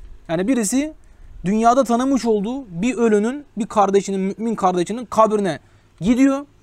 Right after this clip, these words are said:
İşte böyle hiçbir kimse yoktur ki diyor. Ve feyusellimu aleyhi,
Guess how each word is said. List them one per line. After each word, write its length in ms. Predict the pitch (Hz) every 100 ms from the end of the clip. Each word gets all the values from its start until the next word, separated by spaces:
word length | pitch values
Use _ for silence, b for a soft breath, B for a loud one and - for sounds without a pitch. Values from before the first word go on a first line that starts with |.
| b b b b
İşte 280 | - 277 196
böyle 280 | 285 294 269
hiçbir 260 | 247 311
kimse 240 | 262 277 277
yoktur 400 | 285 - 339 294
ki 160 | 269
diyor. 320 | 226 226 262 285 b b b b b
Ve 160 | 269 277
feyusellimu 760 | 254 262 254 311 294 277 254
aleyhi, 640 | 247 254 285 285 247 240